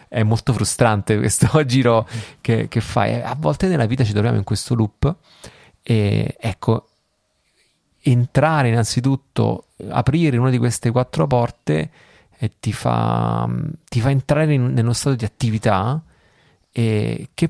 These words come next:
poi permette, è un, in, in biochimica sarebbe un processo cooperativo in cui c'è, eh sì, no, l'apertura del, la barriera, no, per aprire la, la prima porta è di una certa altezza, ma quando la prima porta è, è aperta, la seconda, la barriera è più bassa.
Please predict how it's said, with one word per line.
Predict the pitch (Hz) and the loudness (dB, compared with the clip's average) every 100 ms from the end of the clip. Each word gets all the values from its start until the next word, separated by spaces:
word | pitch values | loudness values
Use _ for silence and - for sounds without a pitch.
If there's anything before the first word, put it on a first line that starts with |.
| - | -2
poi | 165 170 | 0 0
permette, | 156 127 127 131 131 - - 139 139 - | 0 0 0 0 -2 -6 -4 -2 0 -4
è | - 113 | -4 -2
un, | 120 120 117 - 262 | -2 -4 -8 -10 -10
in, | 113 104 104 107 98 98 | -6 -4 -4 -2 -4 -6
in | - - | -8 -4
biochimica | 107 120 120 127 107 | 0 0 0 0 0
sarebbe | 98 104 95 | 0 -2 -2
un | 101 104 104 110 | -4 -2 -2 -2
processo | - 127 - 117 | 0 0 0 0
cooperativo | 110 110 110 107 104 120 135 - - - - | 0 0 0 0 2 0 -2 -12 -20 -20 -8
in | - 113 | -4 -2
cui | - 123 113 | 0 0 2
c'è, | - 113 107 - - _ _ | 2 2 0 -8 -20 _ _
eh | - 127 | -4 -2
sì, | - 170 | 2 2
no, | 113 101 | 2 2
l'apertura | 104 131 - - 151 120 107 | 2 0 -2 0 2 4 2
del, | 104 107 110 110 | 2 0 -2 0
la | 117 | 0
barriera, | 110 123 131 135 113 101 | 2 2 2 2 2 2
no, | 107 131 139 - | 2 2 0 -2
per | - 107 | -2 0
aprire | 113 127 | 2 2
la, | 113 117 | 0 -2
la | - | -4
prima | 117 135 | 0 0
porta | 139 127 127 - 151 156 - | 2 0 0 -2 -2 -2 -4
è | 120 | -4
di | |
una | 107 | -2
certa | 104 107 - 110 | 0 -2 -4 -6
altezza, | 101 101 90 110 | -4 -6 -6 -4
ma | |
quando | 104 143 139 | -2 0 0
la | |
prima | 131 131 | 0 0
porta | 135 127 - 135 | 2 0 0 -2
è, | 135 - | -2 -2
è | 123 | -2
aperta, | 127 113 - - | 0 -2 -2 -2
la | 123 | 0
seconda, | 131 139 120 110 | 0 0 0 0
la | 113 | 0
barriera | 120 117 101 | 0 0 -2
è | |
più | - 95 | -4 -6
bassa. | 90 - - - | -4 -4 -6 -12